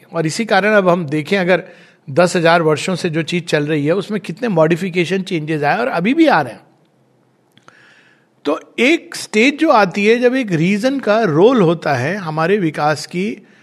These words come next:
अवस्था में, दिव्य मानव या even देव मानव, देव मानव, दिव्य मानव के पहले जो idealistic व्यक्ति है, जो एक idealism से driven है, उसके पहले एक stage आती है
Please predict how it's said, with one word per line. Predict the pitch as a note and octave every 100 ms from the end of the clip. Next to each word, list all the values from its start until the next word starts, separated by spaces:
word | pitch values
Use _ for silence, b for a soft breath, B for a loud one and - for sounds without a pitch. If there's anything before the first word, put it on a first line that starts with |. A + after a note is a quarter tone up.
| b -
अवस्था | C#3 C3+ - C3+
में, | C3 C#3 G3+ - b b b b B2
दिव्य | A2+ F#3 A#3+ B3+
मानव | G3 E3 E3+ G3+
या | G#3+ G#3+ G#3
even | G3+ G#3+ C#4
देव | G3+ C#3 F3+ A3
मानव, | G#3 F3 D#3 B2+ G2
देव | A2 E3
मानव, | F#3+ F#3+ G3+ G3
दिव्य | D#3 F3+
मानव | G3+ F#3+ F#3+
के | E3+
पहले | E3+ E3+ D3
जो | C#3+ D3
idealistic | C#3+ E3 F#3 F#3 - G3 - - _ _ E3
व्यक्ति | D3 - E3+
है, | E3
जो |
एक | D#3+ D3+
idealism | C#3 D#3+ G3 G#3+ A#3 B3
से | A3+
driven | E3 C#3+ C#3+ A2+
है, | G#2+ - _ _ b b b b b -
उसके | G#3 - D4+
पहले | - G3 F#3
एक | A3
stage | - - G#3+ F#3+
आती | D#3 C#3+ D3+
है | C#3+ C4 -